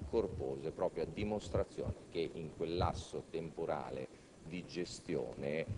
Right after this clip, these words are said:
troppe cose erano state svolte in maniera irregolare. E pertanto noi abbiamo chiesto il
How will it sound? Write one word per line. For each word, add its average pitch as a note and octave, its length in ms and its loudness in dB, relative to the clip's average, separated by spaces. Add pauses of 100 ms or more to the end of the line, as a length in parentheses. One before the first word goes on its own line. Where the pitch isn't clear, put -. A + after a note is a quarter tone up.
(200)
troppe G2+ 460 6
cose D#2 400 6
erano D2+ 300 2
state E2 440 0
svolte D2 480 0
in E2+ 120 2
maniera C#2 540 2 (120)
irregolare. A#1+ 1120 0 (840)
E E2 420 10
pertanto G#2 600 10
noi F#2+ 640 10
abbiamo F2 680 10
chiesto E2+ 800 8
il F2+ 360 8